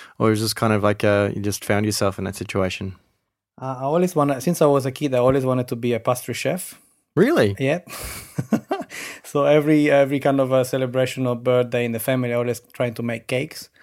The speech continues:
Speaker 2: Um,
Speaker 1: Was there someone in your family that, w-, you know, was, like,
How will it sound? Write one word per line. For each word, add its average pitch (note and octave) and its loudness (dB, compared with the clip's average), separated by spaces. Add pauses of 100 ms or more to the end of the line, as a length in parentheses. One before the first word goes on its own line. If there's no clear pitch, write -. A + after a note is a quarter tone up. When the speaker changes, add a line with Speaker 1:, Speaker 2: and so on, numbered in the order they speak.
(360)
Speaker 2:
Um, A#2 -4
Speaker 1:
Was B2 6
there C3+ 6
someone C#3 0
in C3 0
your B2+ 2
family B2+ 2
that, B2 2
w-, B2 -8
you A2+ 0
know, G#2+ 2
was, G#2+ -2 (300)
like, G#2 0